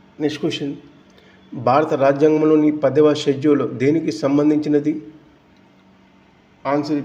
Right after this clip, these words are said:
బి, పార్టీ ఫిరాయింపుల వల్ల అనర్హ-, అనర్హత ప్రకటన.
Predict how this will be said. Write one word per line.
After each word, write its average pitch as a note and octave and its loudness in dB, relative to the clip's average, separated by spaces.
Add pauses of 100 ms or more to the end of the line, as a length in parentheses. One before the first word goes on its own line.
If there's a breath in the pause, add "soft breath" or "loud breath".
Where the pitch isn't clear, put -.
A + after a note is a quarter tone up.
(120)
బి, C#3 2 (1000)
పార్టీ C#3 -2 (100)
ఫిరాయింపుల D3 0
వల్ల C#3+ 0 (260)
అనర్హ-, C#3+ -2 (180)
అనర్హత D3+ 2 (100)
ప్రకటన. C3+ -4